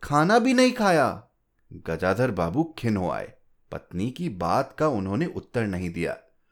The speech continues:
उन्होंने मन में निश्चय कर लिया कि बसंती की शादी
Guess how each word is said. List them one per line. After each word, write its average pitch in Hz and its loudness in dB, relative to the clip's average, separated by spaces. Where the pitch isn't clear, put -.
उन्होंने 95 -2
मन 95 -2
में 143 0
निश्चय 104 -2
कर 101 0
लिया 135 2
कि 85 -8
बसंती 87 -2
की 165 -2
शादी 98 0